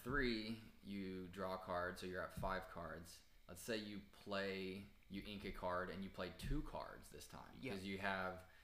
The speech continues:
Speaker 1: you know, three or four ink. So you have a lot of ink now that you can play,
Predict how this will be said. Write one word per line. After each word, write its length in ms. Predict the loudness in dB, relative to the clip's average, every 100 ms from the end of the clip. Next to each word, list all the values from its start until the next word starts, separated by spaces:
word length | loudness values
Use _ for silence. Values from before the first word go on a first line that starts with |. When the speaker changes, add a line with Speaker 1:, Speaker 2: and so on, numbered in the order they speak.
| -8
Speaker 1:
you 80 | -6
know, 60 | -6 -2
three 160 | 0
or 80 | 2
four 480 | 0 -2 0 2 0
ink. 300 | -2 -8 -12 -14 -20 -20 -20 -20 -6
So 100 | -2
you 140 | 2
have 160 | 2 2
a 20 |
lot 260 | 4 4 4
of 60 |
ink 240 | 0 -4 -4
now 180 | -2 -2
that 140 | -2
you 80 | -4
can 160 | -4 -6
play, 380 | 0 2 2